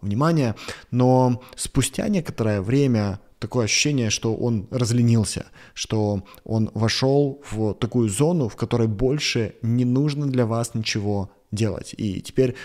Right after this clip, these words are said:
уже долгий период времени, по сути, нет никакого от него внимания. Если вы в такой ситуации были, или, может быть, она сейчас для вас является актуальной, мне хочется рассказать, что на самом деле сейчас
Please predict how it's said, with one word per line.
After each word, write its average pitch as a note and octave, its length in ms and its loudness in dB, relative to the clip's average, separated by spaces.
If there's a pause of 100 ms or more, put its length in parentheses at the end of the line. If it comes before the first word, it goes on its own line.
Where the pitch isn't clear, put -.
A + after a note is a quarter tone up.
(100)
уже G2 320 -4 (180)
долгий B2 800 4
период A#2 400 2
времени, G#2 480 2 (220)
по A2+ 80 -2
сути, A2+ 280 -4
нет G#2 240 -2
никакого G2 400 -6
от E2+ 80 -10
него F2+ 160 -8
внимания. F2+ 400 -6 (240)
Если C#3+ 320 4
вы E3+ 120 12
в F3+ 40 2
такой E3+ 400 6 (460)
ситуации - 540 -2
были, B2+ 420 0 (400)
или, G2+ 420 -2
может G2 240 -4
быть, G2+ 120 -4
она F#2+ 120 -4
сейчас A#2+ 540 -2
для G#2+ 160 -2
вас G2 260 -4
является G2 400 -6
актуальной, F#2+ 540 -6 (400)
мне B2 140 4
хочется - 520 0
рассказать, A2 680 -2
что C#3 640 0
на A#2+ 80 -4
самом C3+ 200 0
деле A#2 160 0
сейчас - 480 -2